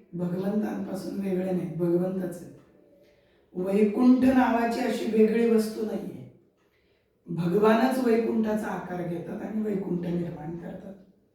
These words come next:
वैकुंठामधली प्रत्येक जमीन एक आणि एक तुकडा भगवंतच आहे.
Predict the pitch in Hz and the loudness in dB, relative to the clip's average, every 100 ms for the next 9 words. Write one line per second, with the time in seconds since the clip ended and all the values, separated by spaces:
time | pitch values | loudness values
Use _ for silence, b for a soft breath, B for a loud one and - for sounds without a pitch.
0 | _ b b b b b - 190 196 220 | _ b b b b b -6 0 0 2
1 | 226 220 220 220 220 220 - 208 - 233 | 2 4 6 6 4 2 0 -4 -4 -4
2 | 214 196 208 202 220 - - 196 202 202 | -2 0 -2 -2 -4 -6 -6 -4 -2 -4
3 | 202 202 - 214 190 196 185 175 175 - | -4 -6 -8 -8 -4 -2 -2 -2 -4 -6
4 | - - - | -10 -10 -14